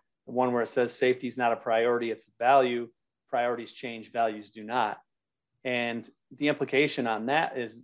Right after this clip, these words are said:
is that it, it even raises safety to a higher level, and that not only is now is it just a, a priority, it permeates everything that your company does.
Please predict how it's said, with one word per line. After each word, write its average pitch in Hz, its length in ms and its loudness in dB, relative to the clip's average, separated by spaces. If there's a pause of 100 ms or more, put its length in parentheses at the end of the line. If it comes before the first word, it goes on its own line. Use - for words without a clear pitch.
is 117 200 -12
that 123 180 4
it, - 140 0
it 131 120 4
even 123 440 -2
raises 120 500 -2
safety 120 480 -8
to 113 120 -2
a 98 60 0
higher 120 280 4
level, 107 340 -2
and 107 160 -6
that 104 160 -4
not 123 140 -2
only 120 180 -4
is 110 100 -12
now 113 220 0
is 107 140 -6
it 101 160 -10
just 113 180 -14
a, 107 140 -2 (320)
a 123 60 2
priority, 120 500 6
it 120 300 0 (260)
permeates 135 600 0
everything 131 520 -2
that 110 100 -10
your 113 120 -10
company 107 400 -10
does. 117 360 2